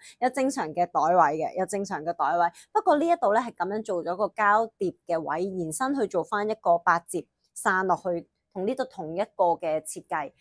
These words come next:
係啦，只不過因為咁啱呢個位係側骨嘅袋位，噉所以呢，呢一度呢，就的確有個窿嘅。係啦，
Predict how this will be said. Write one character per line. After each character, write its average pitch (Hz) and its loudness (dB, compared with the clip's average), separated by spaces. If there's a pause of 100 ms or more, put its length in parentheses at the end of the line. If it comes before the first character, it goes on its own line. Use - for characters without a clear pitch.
(180)
係 190 -2
啦， 180 4
只 180 -4
不 254 2
過 240 4
因 269 2
為 233 6 (120)
咁 196 2
啱 220 4
呢 233 4
個 185 2
位 160 6
係 190 0
側 - -4
骨 214 0 (120)
嘅 160 -6 (100)
袋 151 0
位， 175 4
噉 208 -4
所 196 -4
以 208 0
呢， 214 0 (280)
呢 262 0
一 285 4
度 190 2
呢， 202 2
就 175 -8
的 208 -6
確 - -8
有 156 -8
個 160 -4
窿 175 4
嘅。 147 -8 (340)
係 170 -8
啦， - -6